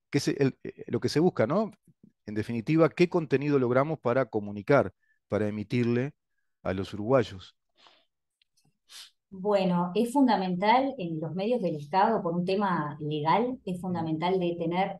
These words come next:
Speaker 2: todas las voces, eh, y cuidar eso, cuidar que al aire,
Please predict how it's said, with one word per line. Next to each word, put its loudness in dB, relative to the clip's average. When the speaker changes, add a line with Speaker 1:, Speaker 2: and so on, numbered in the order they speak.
Speaker 2:
todas 2
las -2
voces, -10
eh, -6
y -4
cuidar 2
eso, -4
cuidar -2
que -2
al 2
aire, 2